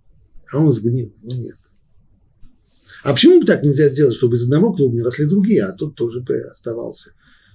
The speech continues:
Из него бы почковались каким-нибудь образом другие клубни. Вот так вот не получается. Он должен умереть, он должен погибнуть. Новое бытие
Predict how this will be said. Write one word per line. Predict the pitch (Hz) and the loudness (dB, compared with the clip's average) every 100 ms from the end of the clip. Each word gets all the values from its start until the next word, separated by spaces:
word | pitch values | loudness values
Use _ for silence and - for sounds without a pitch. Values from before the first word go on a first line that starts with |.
| _ _ _ | _ _ _
Из | 151 123 | -4 0
него | 120 127 151 | 2 2 2
бы | 127 127 - - | 2 0 -4 -6
почковались | 135 - 123 117 120 113 | -4 -2 0 0 0 -4
каким-нибудь | 107 104 110 110 104 | -6 -6 -6 -6 -4
образом | 110 101 101 95 101 | -4 -4 -6 -6 -6
другие | 104 104 107 | -8 -6 -6
клубни. | 101 101 98 - _ - 147 | -6 -10 -10 -16 _ -16 -14
Вот | 127 123 | -14 -10
так | 147 143 | -10 -10
вот | 123 | -8
не | 127 | -8
получается. | 120 123 - - _ _ - - | -8 -10 -12 -20 _ _ -20 -8
Он | 123 | -6
должен | 113 113 101 98 - _ _ _ - | -4 -4 -6 -12 -20 _ _ _ -12
умереть, | 104 104 104 - - - | -6 -4 -4 -10 -10 -8
он | |
должен | 101 95 - | -8 -10 -16
погибнуть. | - - - _ _ _ - - _ _ _ _ _ _ _ _ _ - _ _ - - _ | -20 -20 -20 _ _ _ -20 -20 _ _ _ _ _ _ _ _ _ -20 _ _ -20 -20 _
Новое | 120 156 151 120 | 2 2 4 0
бытие | 101 104 - 107 113 190 | 0 -4 -4 -4 -6 -8